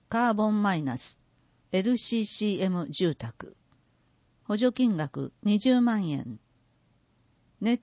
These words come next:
トゼロエネルギーハウス、ゼットイーエイチ。補助金額十万円。家庭用蓄電池。ブイ二エイチ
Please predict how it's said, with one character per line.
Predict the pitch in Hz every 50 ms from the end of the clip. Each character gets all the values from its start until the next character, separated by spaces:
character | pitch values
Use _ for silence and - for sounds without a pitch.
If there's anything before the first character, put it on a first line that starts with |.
| _ _
ト | - 147 - - -
ゼ | - - 214 233
ロ | 226 190 151 - -
エ | - 185 202
ネ | 233 269
ル | 254 262 240
ギ | 214 233 226 226
ー | 220
ハ | 214 214 180
ウ | 156
ス、 | - - - 143 - - _ _ _ _ _ _ _ _ _ _ _ _ _ _ _ _ _ _ _
ゼ | - 208
ッ | 202
ト | - _ 262 247 240
イ | 233 226 226 214 208 175
ー | 214
エ | 208
イ | 170 143 -
チ。 | - - - - - _ _ _ _ _ _ _ _ _ _ _ _ _ _ _ _ _ _ _
補 | - 208 214
助 | 247 247 240
金 | - 277 240 190 170
額 | 160 147 - - 143 135 - - -
十 | 170 196 214 233 233
万 | 226 220 202 202 190 180
円。 | 175 160 147 147 - - - _ _ _ _ _ _ _ _ _ _ _ _ _ _ _ _ _ _ _ _ _ _ _ _ _ _
家 | - 208 214
庭 | - 262 262 262 254
用 | 247 233 233 226
蓄 | - - - - 226
電 | 202 202 196 175 147
池。 | - - - - - - _ _ _ _ _ _ _ _ _ _
ブ | - 214 254 226
イ | 170 135 117 - - _
二 | 196 220 233 233 233 226
エ | 226 202
イ | 180
チ | - - - 139 139 117 -